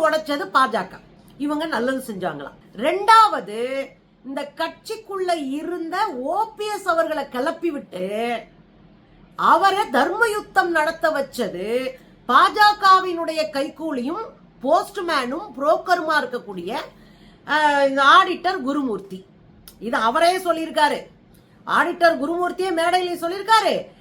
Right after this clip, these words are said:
ரெண்டாவது, துணை முதலமைச்சராக இவரை திரும்ப சேர்த்துக்கிட்டது காரணம் மோடி. இன்னைக்கு நேத்து அதிமுகவினுடைய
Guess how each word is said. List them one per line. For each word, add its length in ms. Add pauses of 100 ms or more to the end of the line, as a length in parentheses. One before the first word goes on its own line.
(280)
ரெண்டாவது, 460 (120)
துணை 200 (140)
முதலமைச்சராக 800 (340)
இவரை 180 (100)
திரும்ப 280 (100)
சேர்த்துக்கிட்டது 520 (100)
காரணம் 520 (400)
மோடி. 500 (1040)
இன்னைக்கு 600
நேத்து 360 (580)
அதிமுகவினுடைய 920